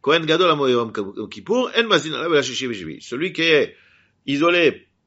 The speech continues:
pour Yom Kippour, alors on ne vient à l'asperger uniquement le troisième et septième jour. On a expliqué comme quoi une personne qui est impure,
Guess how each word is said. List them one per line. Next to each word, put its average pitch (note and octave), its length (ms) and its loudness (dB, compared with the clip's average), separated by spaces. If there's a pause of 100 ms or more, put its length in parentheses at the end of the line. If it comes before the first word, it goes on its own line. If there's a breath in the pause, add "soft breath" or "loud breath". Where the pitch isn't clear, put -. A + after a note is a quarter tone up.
(200)
pour E3 220 2
Yom C3 180 4
Kippour, F#3 600 -2
alors F3 360 2
on D3 100 -4
ne C#3+ 100 -2
vient D#3+ 440 2
à A2+ 360 0 (240 soft breath)
l'asperger C#3+ 580 2
uniquement G3 240 -4
le F#3+ 80 4
troisième D#3 380 -2
et - 20 -6
septième A2 340 -8
jour. D#2+ 300 -12
On D#3+ 140 -6
a A3 40 4
expliqué G3+ 840 2 (420)
comme D3 180 -10
quoi F#3 540 4
une C3+ 100 -14
personne F#3 380 -2
qui F#3 80 0
est E3+ 40 6
impure, D3+ 460 0